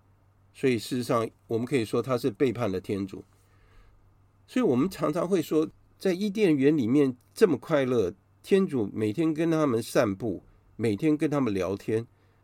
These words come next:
为什么要搞一个善恶树在那边？如果没有善恶树的话，大家每天吃那个美好的果实不就好了吗？也不吃肉，对不对？他们都是素食的。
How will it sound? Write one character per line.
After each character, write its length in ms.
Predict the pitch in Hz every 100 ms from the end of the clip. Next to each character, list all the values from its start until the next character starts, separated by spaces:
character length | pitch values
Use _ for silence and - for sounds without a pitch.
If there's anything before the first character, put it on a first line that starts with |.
| _ _ -
为 160 | 214
什 140 | 135 120
么 80 |
要 60 | 147
搞 260 | - 92 104
一 40 |
个 280 | 117 113 - _ _ _ _ _
善 320 | - - 143
恶 160 | 131 117
树 200 | 107 117
在 180 | 104 98
那 120 | 92
边？ 240 | 87 90 - _ _ _ _
如 120 | 143 196
果 80 |
没 120 | 151 170
有 100 | 120
善 220 | 180 143
恶 120 | 131
树 200 | 120 123
的 120 | 104
话， 220 | 117 92 - _ _ _ _ _ -
大 160 | 135
家 260 | 120 131 131 -
每 160 | 107
天 180 | 101 135 -
吃 160 | - 131
那 180 | 131
个 280 | 117 107 104 - -
美 180 | 113 131
好 200 | 127 101
的 100 | 110
果 260 | 98 90
实 320 | - - 92 98 _ -
不 100 | 135
就 100 | 147
好 160 | 120
了 80 | 95
吗？ 220 | 104 110 - _ _
也 180 | - 101
不 100 | 104
吃 220 | - 139
肉， 200 | 147 117
对 100 | 92
不 60 | 98
对？ 140 | 90
他 140 | 85 131
们 80 | 131
都 140 | 135
是 60 | 123
素 240 | - 110
食 240 | - 87
的。 180 | 87 87